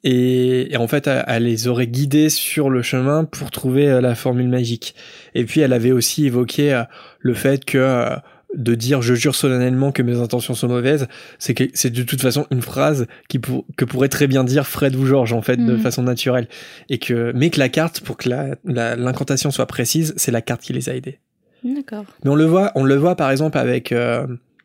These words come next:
Speaker 1: avec Severus Rogue, parce qu'il essaye de, il essaye de,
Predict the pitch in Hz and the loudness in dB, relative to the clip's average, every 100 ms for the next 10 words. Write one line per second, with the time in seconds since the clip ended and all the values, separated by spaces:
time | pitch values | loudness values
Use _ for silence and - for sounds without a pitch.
0 | - - 123 120 - 131 139 139 175 170 | -12 -2 -2 -2 -2 -2 0 -2 0 0
1 | 151 - - - 127 127 - 139 127 127 | -2 -8 -8 -4 -2 0 0 0 0 0
2 | 123 120 - - - _ 139 123 117 151 | 0 -2 -6 -20 -20 _ -4 0 2 2
3 | 139 120 117 113 | 0 -2 -4 -6